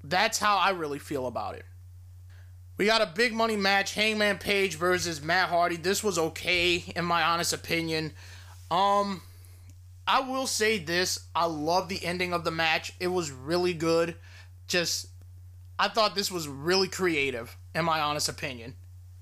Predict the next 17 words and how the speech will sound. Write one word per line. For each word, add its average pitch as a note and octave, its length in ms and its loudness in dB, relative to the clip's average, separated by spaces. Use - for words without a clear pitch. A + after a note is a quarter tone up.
So F3+ 260 2
we F#3 140 2
got F#3+ 260 4
Hangman. G3 760 2
He F3+ 160 -4
counters G#3 440 2
the F3 80 0
headlock F3 720 2
into F3 240 0
a D#3 60 2
back D#3 280 2
suplex, D#3+ 580 0
follows D#3+ 360 2
it D#3+ 80 0
up D3 160 2
with C#3+ 120 -8
chops. F#3 600 2